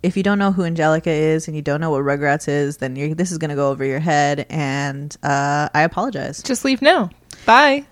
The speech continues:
Speaker 1: Just jump ahead, like, two or three minutes.
Speaker 2: Twenty minutes.
Speaker 1: Twenty minutes?
Speaker 2: <laughs>
Speaker 1: Damn. Okay, hold on. <clears throat> Let me get my radio announcer voice on.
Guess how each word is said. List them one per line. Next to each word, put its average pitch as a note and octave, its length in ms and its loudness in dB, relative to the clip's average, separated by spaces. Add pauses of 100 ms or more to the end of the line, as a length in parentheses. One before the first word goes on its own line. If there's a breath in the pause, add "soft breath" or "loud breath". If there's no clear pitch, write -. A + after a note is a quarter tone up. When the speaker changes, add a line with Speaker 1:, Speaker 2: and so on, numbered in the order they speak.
(100)
Speaker 1:
Just G3+ 300 2
jump B3+ 260 4
ahead, A#3 320 4
like, D3+ 280 0 (1040)
two - 160 0
or G#3+ 60 4
three G#3 160 2
minutes. D3+ 180 -2
Speaker 2:
Twenty C#4 320 6
minutes. - 580 0 (260)
Speaker 1:
Twenty C5 340 8
minutes? E4 480 8 (540)
Speaker 2:
<laughs> - 800 -2
Speaker 1:
Damn. F#3 720 2
Okay, F3 180 2
hold D3+ 140 2
on. B3 1300 -4 (160)
<clears throat> - 140 -18
Let F3 100 -2
me F3 60 0
get F3 140 0
my E3+ 240 -2 (760 soft breath)
radio G3+ 380 8
announcer D#3+ 380 -2
voice C#3 280 -6
on. - 280 -16